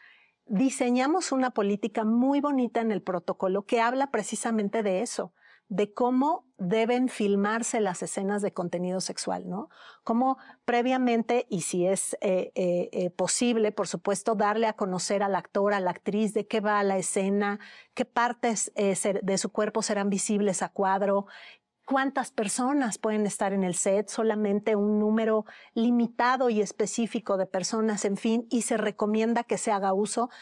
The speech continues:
de la coordinación de intimidad. Entonces, creo que desde ese lugar,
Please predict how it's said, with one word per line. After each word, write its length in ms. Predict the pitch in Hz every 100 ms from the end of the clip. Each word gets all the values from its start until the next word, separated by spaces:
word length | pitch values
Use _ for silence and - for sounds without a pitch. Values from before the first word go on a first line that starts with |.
| - -
de 120 | 208
la 140 | 202
coordinación 640 | 190 202 208 202 196 220 226
de 60 |
intimidad. 500 | 226 208 190 175 170 - - - -
Entonces, 480 | 240 233 285 339 330 - -
creo 220 | - 311 330
que 100 | 392
desde 300 | 320 247 262
ese 180 | -
lugar, 480 | 285 233 196 196 -